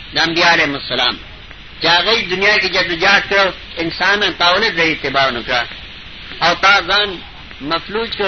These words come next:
غافل دې کړ. صورت کې ترغیب و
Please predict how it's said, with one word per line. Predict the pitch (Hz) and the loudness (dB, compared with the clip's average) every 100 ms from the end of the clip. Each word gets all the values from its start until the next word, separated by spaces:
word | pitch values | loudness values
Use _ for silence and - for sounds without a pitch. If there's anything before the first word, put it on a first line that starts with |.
| 165 | 2
غافل | 165 156 185 185 | 2 2 -2 -2
دې | - | -2
کړ. | 170 175 - - - - - - - - - - - - - - - | -4 -6 -12 -18 -18 -18 -18 -18 -18 -18 -18 -18 -18 -18 -18 -12 -4
صورت | 170 190 226 - | 0 2 2 0
کې | 196 190 | 0 0
ترغیب | 165 156 214 202 | -2 0 -2 0
و | 202 | -2